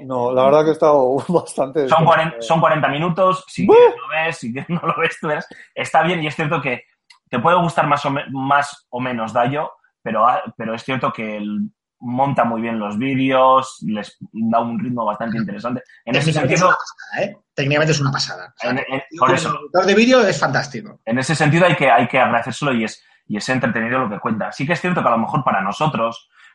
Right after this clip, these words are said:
Speaker 2: que vivimos en el día a día de esta aburrida realidad que es la prensa del videojuego, pues se, se dicen, pues lo que tú decías, ¿no, Antonio? Muchas cosas que son muy obvias y que,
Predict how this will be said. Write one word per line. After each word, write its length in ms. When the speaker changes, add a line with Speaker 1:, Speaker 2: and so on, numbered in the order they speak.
Speaker 2:
que 140
vivimos 460
en 120
el 140
día 160
a 40
día 200
de 80
esta 800
aburrida 480
realidad 520
que 120
es 80
la 160
prensa 260
del 120
videojuego, 600
pues 180
se, 160
se 240
dicen, 460
pues 140
lo 100
que 80
tú 100
decías, 320
¿no, 60
Antonio? 280
Muchas 320
cosas 240
que 120
son 160
muy 320
obvias 400
y 80
que, 200